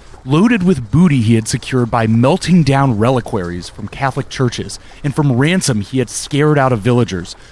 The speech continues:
spreading letters marked "Fire, Fire, Blood, Blood" among the terrified peasants demanding money from them. The idea was to link the three armies, finally pay the goddamn troops with Christian's plunder,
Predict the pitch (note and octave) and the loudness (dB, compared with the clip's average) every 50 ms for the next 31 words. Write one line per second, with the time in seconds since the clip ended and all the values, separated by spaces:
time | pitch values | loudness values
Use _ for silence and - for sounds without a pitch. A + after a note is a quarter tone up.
0 | - - - - - F3 F3 F3 E3 C#3 C#3 D3+ D#3 D#3 D3+ B2+ A2+ C3 B2 A#2+ | -18 -14 -10 -6 -2 0 0 2 2 2 2 2 2 2 0 0 2 2 0 0
1 | - - - - - - D3+ C#3+ C#3+ C#3 B2 A2 G2 F#2 - - - D#3 C#3+ C#3 | 0 -4 -12 -10 -4 -2 0 2 2 2 2 0 -2 -4 -8 -6 -2 0 0 0
2 | C3+ B2 A2 G2 G2 F#2+ G2 G2+ B2 B2+ C#3 C#3 C3+ B2 A2 G2 F#2+ - B2+ B2 | 0 0 -2 -2 -4 -6 -6 -6 -2 0 2 2 2 2 0 -2 -6 -4 -2 0
3 | B2+ B2 G#2+ F#2+ E2+ F#2 F#2+ G#2+ G#2+ G#2 G#2 G2+ - - C#3+ B2 A#2+ A2+ - A#2 | 2 2 0 0 -4 -6 -4 -4 -2 -2 -2 -2 -2 -2 -2 0 0 0 -2 -2
4 | G2+ G2 G2 - - - A2+ E2+ G2 F2+ F2 - - A2 G#2 G#2+ A2+ A2 G#2+ G#2+ | -4 -4 -6 -6 -6 -4 -4 -4 -4 -8 -8 -10 -10 -8 -4 -4 -2 -2 -2 -2
5 | G#2 F2+ F#2 G2 G#2+ G2+ F#2+ F2+ - - F2+ F2+ F2+ G#2 B2 B2 - - - - | -4 -4 -4 -4 -4 -4 -4 -6 -8 -10 -14 -12 -12 -12 -12 -12 -14 -18 -20 -20
6 | - - - - - - - - - D3+ E3+ F3 F#3 D#3+ G3 B3 B3+ A3+ A3 E3+ | -20 -20 -20 -20 -20 -20 -20 -6 0 0 2 2 2 2 2 2 4 2 2 0
7 | - - D#3+ C#3+ B2+ D3+ F3 - - - D#3+ - D3 C#3 C3+ A#2+ A2 G#2 F#2 E2 | 0 -2 -4 -2 -2 -2 -2 -2 -4 -6 -4 -2 2 2 4 4 2 0 -2 -6
8 | - - - - _ _ _ - - - D3+ D#3+ G#3+ B3 A#3+ A3+ G#3+ F3+ - - | -8 -12 -16 -18 _ _ _ -20 -8 -4 -2 0 2 2 4 4 4 2 2 0
9 | - D#3 F3 F#3 F#3+ F3 E3+ B2+ D3+ D3+ D#3+ D3 C#3+ C#3 C3+ B2+ - - - C#3 | 0 0 2 2 2 2 0 0 0 0 0 2 2 0 0 0 -2 -2 -2 -2
10 | B2 - - - A#2 - - - C#3+ - - C#3+ B2 A2+ - - - B2 A#2+ G#2+ | -2 -4 -8 -14 -16 -10 -6 -4 -4 -2 -2 -2 -4 -4 -4 -4 -2 0 0 0
11 | G2 F#2 G2 | 0 -2 -6